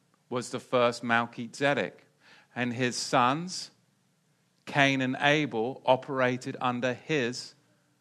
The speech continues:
high priestly authority. Moses was a Melchizedek high priest.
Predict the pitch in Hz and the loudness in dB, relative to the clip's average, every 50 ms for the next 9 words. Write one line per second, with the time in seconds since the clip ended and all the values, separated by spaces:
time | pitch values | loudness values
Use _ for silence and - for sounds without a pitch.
0 | _ _ _ _ _ _ _ _ _ - - 139 131 131 127 127 - - 127 123 | _ _ _ _ _ _ _ _ _ 0 2 4 4 4 0 -4 -8 -8 -6 -6
1 | 110 - - 117 117 117 113 113 - - - 143 151 147 123 104 - - 82 - | -6 -8 -8 -8 -6 -6 -8 -8 -8 -6 -4 -4 -2 -2 -4 -6 -10 -12 -14 -16
2 | - _ _ _ _ _ - - - - _ _ _ - 123 131 139 156 180 202 | -18 _ _ _ _ _ -20 -20 -20 -20 _ _ _ -10 -2 4 6 8 8 8
3 | 196 165 - 127 117 117 135 131 - - - - 127 135 135 131 131 123 - - | 6 2 0 -2 -2 -2 -2 -4 -8 -12 -8 -2 2 4 4 4 2 0 -2 -4
4 | 143 135 131 131 131 135 135 139 135 131 - - 135 127 117 - 143 147 143 117 | -4 -2 -2 2 4 4 4 4 2 0 -6 -8 -8 -8 -6 -2 0 2 2 2
5 | 113 117 117 - - - - _ _ _ _ _ _ _ _ - 143 135 131 131 | 2 -2 -2 -6 -14 -20 -20 _ _ _ _ _ _ _ _ -2 2 2 2 2
6 | 127 127 - - 160 165 151 117 67 - - - - - - - | 0 -4 -6 -6 -4 -4 -4 -4 -6 -8 -12 -14 -14 -16 -18 -20